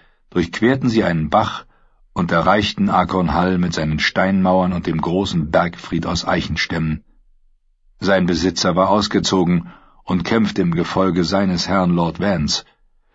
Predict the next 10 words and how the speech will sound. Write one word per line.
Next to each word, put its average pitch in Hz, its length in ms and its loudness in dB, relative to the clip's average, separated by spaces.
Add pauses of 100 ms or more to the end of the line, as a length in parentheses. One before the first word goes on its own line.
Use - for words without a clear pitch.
(240)
und 104 180 0
die 127 100 6
Tore 139 520 4 (300)
waren 110 300 4
in 101 40 6
seiner 104 380 4
Abwesenheit 98 560 0
verrammelt 98 460 2
und 87 100 -2
verriegelt. 85 640 -2